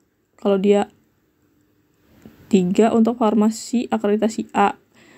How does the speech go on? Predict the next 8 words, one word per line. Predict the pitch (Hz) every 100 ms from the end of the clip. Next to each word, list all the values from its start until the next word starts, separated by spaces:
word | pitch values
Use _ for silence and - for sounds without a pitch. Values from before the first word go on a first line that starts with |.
| _
Oh, | 196 202
tiga | 190
koma | 202 196 196
dua | 196 214
untuk | 220 208 214 220
B | 185 208
dan | 214 202 214 220 247 - _ _ _ _ _ -
C. | 233 175